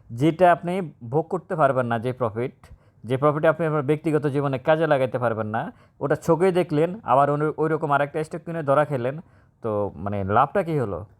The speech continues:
এর তো কু-, কিছুই না, তাই না? এটা যে কোনো ব্যবসায়ের ক্ষেত্রে প্রফিট থাকতে হবে ধারাবাহিক, এটা হচ্ছে মূল কথা। ব্যবসার মূল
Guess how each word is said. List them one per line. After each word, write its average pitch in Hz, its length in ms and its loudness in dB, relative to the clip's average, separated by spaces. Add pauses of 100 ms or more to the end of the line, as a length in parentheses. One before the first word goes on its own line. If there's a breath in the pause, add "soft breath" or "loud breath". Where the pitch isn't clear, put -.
এর 113 260 -10
তো 156 80 -4
কু-, 147 180 -8
কিছুই 165 320 -2
না, 104 180 0
তাই 170 160 0
না? 156 260 0 (800 soft breath)
এটা 135 180 2
যে 151 240 2
কোনো 185 200 0 (420)
ব্যবসায়ের 151 560 0
ক্ষেত্রে 151 440 -2 (360)
প্রফিট 165 380 0
থাকতে 175 280 -4
হবে 160 140 0
ধারাবাহিক, 117 440 2 (800)
এটা 120 220 0
হচ্ছে 143 180 -2
মূল 160 220 0
কথা। 139 180 2
ব্যবসার 143 420 2
মূল 165 280 0